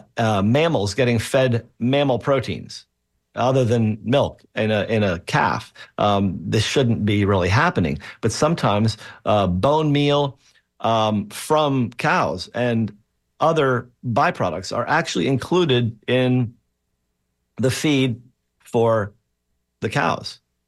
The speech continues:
This results in some problems. Um, cows are not cannibals,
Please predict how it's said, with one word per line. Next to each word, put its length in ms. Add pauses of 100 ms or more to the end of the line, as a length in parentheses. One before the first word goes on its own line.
This 260
results 380
in 180
some 160
problems. 560
Um, 260
cows 360
are 220
not 480 (580)
cannibals, 480